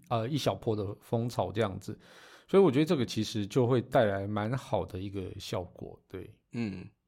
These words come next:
Speaker 2: 对，但是在 TikTok 上面，嗯，我不晓得欸，好像没有看到很多公益的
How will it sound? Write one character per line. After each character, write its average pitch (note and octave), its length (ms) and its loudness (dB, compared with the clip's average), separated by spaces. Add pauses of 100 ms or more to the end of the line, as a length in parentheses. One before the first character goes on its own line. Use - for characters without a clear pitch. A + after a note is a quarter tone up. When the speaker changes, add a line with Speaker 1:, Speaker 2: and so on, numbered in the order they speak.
(960)
Speaker 2:
对， G2+ 320 -2
但 C3+ 120 0
是 C#3+ 160 0
在 A#2 400 0 (400)
TikTok B2 280 -2
上 A2+ 120 -6
面， G2+ 320 -4 (1300)
嗯， A#2 580 0
我 A#2+ 120 0
不 D#3+ 40 0
晓 D#3 160 8
得 A2 100 4
欸， G2+ 120 4
好 A2 140 2
像 F3+ 280 4 (300)
没 C#3 140 0
有 D3 100 4
看 C#3+ 160 2
到 A#2+ 160 4
很 G2 140 -6
多 G#2 120 -2
公 G#2+ 320 -2
益 G2+ 200 -6
的 C#2+ 360 -6